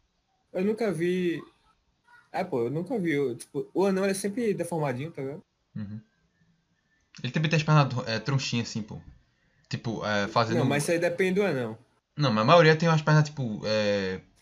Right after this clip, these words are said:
Speaker 2: fazendo
Speaker 1: As nega,
Speaker 2: uma
Speaker 1: as anã ma-
Speaker 2: um arco, tá ligado?
Speaker 1: Não, eu tô ligado, mas as, a anã maromba. Não, não tem.
Speaker 2: É, mas pode ser porque, sei lá, véi, o exercício,
Speaker 1: É,
Speaker 2: essas
Speaker 1: então,
Speaker 2: paradas.
Speaker 1: eu queria ver, eu queria ver, eu queria saber como é que é um anão,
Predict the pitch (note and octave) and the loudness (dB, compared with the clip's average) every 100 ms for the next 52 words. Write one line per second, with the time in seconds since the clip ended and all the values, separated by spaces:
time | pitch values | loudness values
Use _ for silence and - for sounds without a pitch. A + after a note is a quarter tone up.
0 | - A#2+ A#2+ C3+ C3+ C#3+ D3+ - A#2 C3+ | -2 -2 2 2 2 2 4 4 4 2
1 | C3+ D3+ C#3+ C3+ C3+ C3+ - _ - - | 2 0 0 0 -2 -4 -8 _ -16 -4
2 | A#2 A#2 C#3 C#3+ B2+ A2 B2 C3+ _ _ | 4 6 6 2 2 2 -2 -6 _ _
3 | _ - _ _ _ _ - F3+ G3+ F#3 | _ -20 _ _ _ _ -4 0 2 0
4 | G3+ E3+ A#2 B2+ D3+ D3 D3+ C#3+ C3+ C3 | 0 0 0 -2 0 0 2 0 0 -2
5 | C3 B2+ C#3+ D3 D3 C#3+ C#3+ B2 G#2+ G#2+ | 0 -2 -2 0 0 0 -2 -2 -6 -12
6 | - - E4 C3 F#3 G3 G#2+ - _ _ | -16 -12 -8 -6 -6 -6 -8 -10 _ _
7 | _ _ _ _ _ _ _ _ _ _ | _ _ _ _ _ _ _ _ _ _
8 | _ _ _ _ - G#2 F2 E2+ B2+ D3+ | _ _ _ _ -10 -8 -8 -10 -12 -8
9 | - - B3 D#4 D4 C#4+ A#3 G2 A2 F2+ | -6 -6 -8 -8 -6 -6 -6 -4 -4 -6
10 | F2 E2+ - _ _ - F#2+ F#2+ F#2 - | -10 -14 -20 _ _ -14 -10 -8 -8 -8
11 | G2 - E3+ E3+ E2+ E2 E2 - D3 C#4 | -8 -4 -4 -4 -6 -8 -12 -4 -2 0
12 | C#4+ A3 E3+ D#3 E3+ B3 A#3+ F3+ F3+ A#3+ | 0 0 0 0 0 0 0 0 -2 0
13 | B3 A#3+ G3 F#3+ F3+ F3 E3+ E3+ D#3 C3+ | -2 -2 -4 -2 -4 -2 -2 0 -2 -2
14 | D#3+ G3 | -4 -6